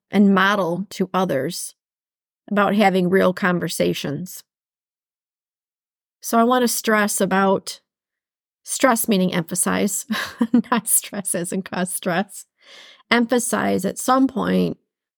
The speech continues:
we gotta have a real conversation with ourself. And why I say this is because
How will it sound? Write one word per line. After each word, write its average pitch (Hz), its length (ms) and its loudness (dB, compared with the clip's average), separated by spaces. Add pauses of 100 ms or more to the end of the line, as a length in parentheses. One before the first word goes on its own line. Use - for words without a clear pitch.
(580)
we 214 120 0
gotta 208 260 2
have 185 480 -2 (460)
a 196 100 2
real 170 220 0
conversation 175 960 -4 (200)
with 185 220 -4
ourself. - 640 -8 (1500)
And 214 160 0
why 254 180 4
I 254 80 2
say 208 280 -2
this 185 280 -4
is 180 160 -6
because 185 760 -4